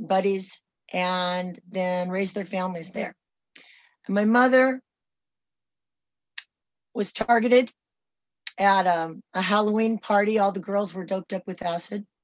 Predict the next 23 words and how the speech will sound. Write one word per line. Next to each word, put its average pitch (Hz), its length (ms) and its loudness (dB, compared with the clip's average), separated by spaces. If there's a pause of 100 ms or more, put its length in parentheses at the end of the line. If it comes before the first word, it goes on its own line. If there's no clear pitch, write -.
(220)
and 185 100 -8
it 185 60 -8
was 175 100 -8
a 185 80 -8
ritual, 190 540 -8 (720)
sex - 340 -8
magic 190 400 -6
thing 185 320 -6
on 202 140 -10
the 175 80 -8
beach. 180 420 -10 (680)
My 196 120 2
f-, - 180 -6 (160)
bio 240 260 6
father 185 560 -2 (680)
is 185 100 -6
the 185 60 -10
seventh 202 320 0
son 208 200 -2
of 196 60 -2
a 180 40 -8
seventh 180 300 -4
son. 170 360 -6